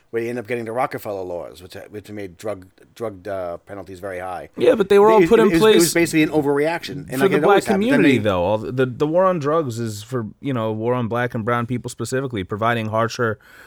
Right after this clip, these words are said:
Speaker 2: uh, penalties for powdered form, uh, for rock form of crack cocaine than, than for, you know, the powdered form of cocaine. Like,
Speaker 1: Right.
Speaker 2: you know, like, that, that was all.
Speaker 1: But you also gotta take into account that the powder cocaine dealers aren't the ones running around in East L A shooting everybody.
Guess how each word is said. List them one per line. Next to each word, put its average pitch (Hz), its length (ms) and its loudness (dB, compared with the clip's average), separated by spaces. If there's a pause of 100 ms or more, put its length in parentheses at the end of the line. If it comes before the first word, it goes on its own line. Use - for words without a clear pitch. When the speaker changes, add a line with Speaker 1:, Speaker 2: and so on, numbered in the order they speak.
(140)
Speaker 2:
uh, 104 200 -2
penalties 117 580 -2
for 110 240 -2
powdered 123 400 0
form, 107 540 -6
uh, 107 200 -4
for - 160 -2
rock 123 300 2
form 110 300 -2
of 92 100 -10
crack 98 300 -4
cocaine 101 480 -6
than, 101 280 -6
than 107 200 -4
for, 104 260 -4
you 107 140 -8
know, 107 80 -8
the 101 80 -10
powdered 123 320 0
form 98 200 -6
of 87 120 -12
cocaine. 87 500 -10
Like, 95 280 -8 (120)
Speaker 1:
Right. - 160 -18 (480)
Speaker 2:
you 143 140 -2
know, 131 100 -2
like, 127 180 0
that, 135 280 -4
that 143 160 -2
was 139 160 -4
all. 131 320 2 (100)
Speaker 1:
But - 500 -6
you - 20 6
also 165 180 -2
gotta 151 140 2
take 147 100 -6
into 139 120 -6
account 156 240 -4
that 131 120 -2
the 117 320 -6
powder 143 240 -2
cocaine 131 400 -6
dealers 123 300 -6
aren't 127 280 -6
the 123 60 -14
ones 123 200 -8
running 120 220 -8
around 117 220 -8
in 113 140 -10
East 113 200 -14
L 110 160 -10
A 104 80 -10
shooting 143 280 -8
everybody. 76 420 -14